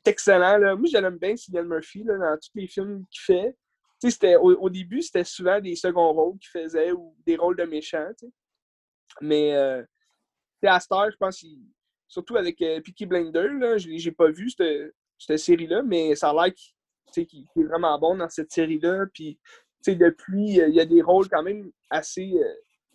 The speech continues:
tu sais, principaux. Puis, tu sais, on, on reconnaît, dans le fond, son, son jeu d'acteur. Dans ce film-là, il est vraiment écœurant, là. Il, il fait comme un, c'est, dans le fond, il, il prend comme une figure de père, là, si tu veux, là, pour, euh,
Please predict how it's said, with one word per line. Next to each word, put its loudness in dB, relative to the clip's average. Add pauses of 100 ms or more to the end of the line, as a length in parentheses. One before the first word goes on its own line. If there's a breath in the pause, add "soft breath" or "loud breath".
(580)
tu 2
sais, 4
principaux. -2 (320)
Puis, -20
tu -2
sais, 2
on, -8
on -2
reconnaît, -2
dans -2
le -6
fond, -6
son, -10
son -8
jeu 2
d'acteur. -2 (440 soft breath)
Dans 2
ce 2
film-là, 4
il 0
est -6
vraiment -4
écœurant, -4
là. -8 (640)
Il, -18 (360)
il -16
fait 0
comme 2
un, 0
c'est, -10 (300)
dans 2
le 2
fond, 4
il, -10 (560)
il -16
prend 0
comme 0
une -6
figure 4 (460)
de 2
père, -2
là, -8
si -20
tu -12
veux, -4
là, -6
pour, -4
euh, 0